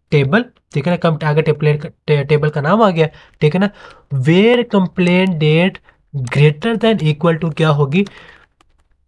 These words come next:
एक बारह दो हज़ार बाईस, यानी कि हमारे पास first December दो हज़ार बाईस से लेकर end, And operator आ गया। complaint I D less than equal to क्या होगी? पन्द्रह जनवरी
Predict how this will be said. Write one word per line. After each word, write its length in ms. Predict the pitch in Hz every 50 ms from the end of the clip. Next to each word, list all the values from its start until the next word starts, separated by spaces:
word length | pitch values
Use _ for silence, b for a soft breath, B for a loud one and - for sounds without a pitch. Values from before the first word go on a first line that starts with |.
| _ -
एक 400 | - 156 165 180 196 220 - - - _ - _ _ _ _ _ _ _ -
बारह 340 | 139 131 131 - 165 180 180 - - - 123
दो 160 | 135 143 147
हज़ार 340 | 147 151 139 139 143 139 131 120
बाईस, 360 | 110 135 131 123 120 120 - - - - - -
यानी 260 | 131 127 131 147 165 165
कि 120 | - 185
हमारे 400 | 180 175 160 151 143 135 135 143
पास 320 | 135 - 156 160 170 175 - B B B B B B B B
first 280 | - 185 190 202 202
December 480 | - 185 - - 165 151 147 147 156 156
दो 160 | 151 143 151 151
हज़ार 180 | 147 170 165 151 -
बाईस 220 | 131 135 151 151
से 120 | - - 196
लेकर 260 | 185 175 - 180 202
end, 480 | 196 - 143 143 151 165 185 202 214 247 247 - _ _ _ _ _ _ _ _ _ - 139
And 260 | 147 156 170 190 220
operator 360 | 208 - 208 196 - 208 202
आ 80 | 196 180
गया। 180 | 170 180 180 180 _ _ - _ _ _ _ _ - -
complaint 500 | 160 151 - - 156 160 175 190 185 - 143
I 100 | 147 147 147
D 140 | 160 180 196 196 b b b b b b -
less 260 | 139 160 180 190 185
than 160 | - 226 190 175
equal 280 | 160 165 - 165 156
to 140 | - 175 165
क्या 120 | - 180 170
होगी? 300 | 170 156 139 143 190 220 220 B B B B B B B _ -
पन्द्रह 340 | 190 190 196 220 220 226 214
जनवरी 560 | 175 - 175 160 147 139 147 156 185 202 196